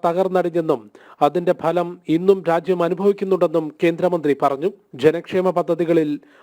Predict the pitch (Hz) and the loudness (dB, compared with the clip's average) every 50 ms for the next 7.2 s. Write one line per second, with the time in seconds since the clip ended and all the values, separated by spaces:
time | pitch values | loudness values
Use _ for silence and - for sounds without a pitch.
0 | - - 139 143 160 175 190 190 196 185 202 196 180 180 180 175 165 170 170 160 | -2 0 0 2 2 0 -2 -2 -2 0 0 2 2 2 2 2 2 0 0 0
1 | 143 147 156 170 180 175 190 180 - _ 202 185 - - 180 175 175 165 170 - | 0 0 2 2 4 2 0 0 0 _ -4 -4 -2 -2 0 0 0 0 0 0
2 | 190 185 180 190 185 180 170 - 175 160 165 175 190 190 190 170 190 185 - 180 | 0 0 2 2 0 0 0 -2 -2 0 4 4 4 4 2 -2 -6 -2 0 0
3 | 170 185 190 185 180 170 160 165 147 123 110 104 _ _ _ _ _ _ - 151 | 0 0 0 -2 -2 0 2 0 0 0 -4 -8 _ _ _ _ _ _ 0 2
4 | 165 180 165 185 175 - - 180 180 - - 180 170 147 - 131 - 160 135 139 | 2 2 2 0 -2 0 0 -2 -2 2 0 0 0 0 -2 -4 0 0 0 0
5 | 143 139 - 185 196 196 - _ _ _ _ _ _ _ _ - 135 143 160 170 | -2 -2 0 0 0 0 -4 _ _ _ _ _ _ _ _ 0 2 2 2 2
6 | 170 180 175 175 170 170 190 180 175 170 170 165 160 160 147 - 151 156 165 160 | 2 2 0 -2 -2 0 0 0 2 2 2 2 0 0 0 0 2 2 2 0
7 | 139 180 175 | 0 -2 -2